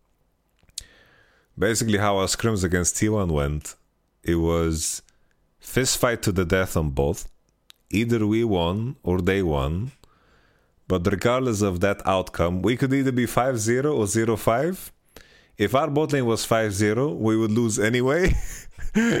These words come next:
If enemy bot lane was five zero, we would lo-, just lose faster. We just, we couldn't win games against T one. I think historically, if I count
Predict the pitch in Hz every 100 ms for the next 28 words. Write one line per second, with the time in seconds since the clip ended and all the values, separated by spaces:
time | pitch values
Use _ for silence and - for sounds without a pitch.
0 | 175 160 - - 123 127 131 143 139 131
1 | 131 131 131 127 120 - 123 113 104 113
2 | 120 117 110 104 101 98 98 95 98 90
3 | 98 92 - 87 85 - 71 69 - _
4 | _ _ _ _ _ _ _ _ _ _
5 | - 101 92 90 - 98 92 - 98 87
6 | 82 80 76 76 71 69 69 - 73 67
7 | 69 69 _ _ _ _ _ - - 101
8 | 110 117 110 - 104 101 - 113 117 127
9 | 127 131 139 143 _ _ _ - 101 101
10 | 92 - - 117 131 131